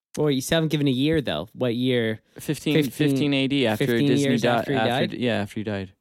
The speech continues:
Speaker 1: Okay.
Speaker 2: Or it was frozen. Um,
Speaker 1: <laughs> And what park? Or do you, you don't
Speaker 2: park,
Speaker 1: know
Speaker 2: if
Speaker 1: the
Speaker 2: it was
Speaker 1: parks?
Speaker 2: after, it was going to be in the park that he planned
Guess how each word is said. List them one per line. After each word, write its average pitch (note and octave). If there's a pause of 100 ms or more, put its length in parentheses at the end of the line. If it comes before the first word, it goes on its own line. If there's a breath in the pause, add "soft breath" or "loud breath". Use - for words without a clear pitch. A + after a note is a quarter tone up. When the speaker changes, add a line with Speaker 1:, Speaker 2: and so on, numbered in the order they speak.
Speaker 1:
Okay. A2+
Speaker 2:
Or A2+
it G#2+
was G2
frozen. G2+ (680 soft breath)
Um, C3+ (380)
Speaker 1:
<laughs> -
And D3
what -
park? C#3 (800)
Or B2
do A#2+
you, A#2
you B2
don't A#2+
Speaker 2:
park, E3+
Speaker 1:
know A#2
Speaker 2:
if D#3+
Speaker 1:
the E3+
Speaker 2:
it -
was D#3
Speaker 1:
parks? D3+
Speaker 2:
after, E3
it D3+
was C3+
going C3
to B2+
be B2+
in B2+
the A#2+
park A#2
that G#2+
he A#2
planned A2+